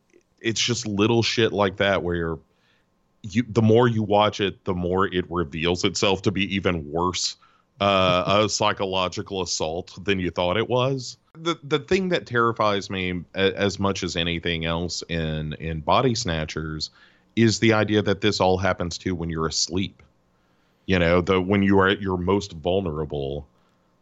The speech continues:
Speaker 1: then that's it. You just, you go to sleep, you never wake up. Instead, there's just some imposter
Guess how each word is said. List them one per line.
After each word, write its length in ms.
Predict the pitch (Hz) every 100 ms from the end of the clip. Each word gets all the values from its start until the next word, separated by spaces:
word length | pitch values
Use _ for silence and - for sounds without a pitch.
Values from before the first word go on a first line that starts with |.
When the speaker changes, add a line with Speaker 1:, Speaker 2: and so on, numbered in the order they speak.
| _ - 90
Speaker 1:
then 680 | 110 95 92 87 85 80 - 85
that's 280 | 101 107
it. 260 | 143 143 - _ _
You 100 | 98
just, 380 | 95 104 101 -
you 440 | 98 95 101 90 92
go 140 | 113
to 60 | 107
sleep, 280 | 120 110 -
you 80 | 95
never 240 | 95 95
wake 280 | 87 87 -
up. 180 | 90 82
Instead, 380 | 78 - 92 82
there's 200 | 82 76
just 180 | 82
some 160 | 87 80
imposter 840 | 76 82 95 101 104 - 76 69